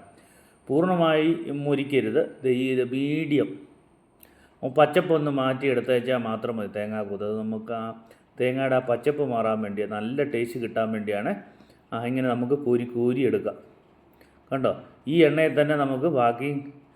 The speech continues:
ഈ കടുക് പൊട്ടിച്ച് നമുക്ക് കറിയോട്ടാക്കാം. വളരെ സൂക്ഷിച്ച്, ചട്ടിയാണ്,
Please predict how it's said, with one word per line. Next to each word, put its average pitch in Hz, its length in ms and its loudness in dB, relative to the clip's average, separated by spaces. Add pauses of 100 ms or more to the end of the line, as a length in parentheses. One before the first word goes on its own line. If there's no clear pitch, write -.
(420)
ഈ 135 420 2
കടുക് 135 180 4
പൊട്ടിച്ച് 131 340 -2
നമുക്ക് 120 440 0 (880)
കറിയോട്ടാക്കാം. 107 600 2 (200)
വളരെ 113 360 2
സൂക്ഷിച്ച്, 120 600 -4
ചട്ടിയാണ്, 113 580 -2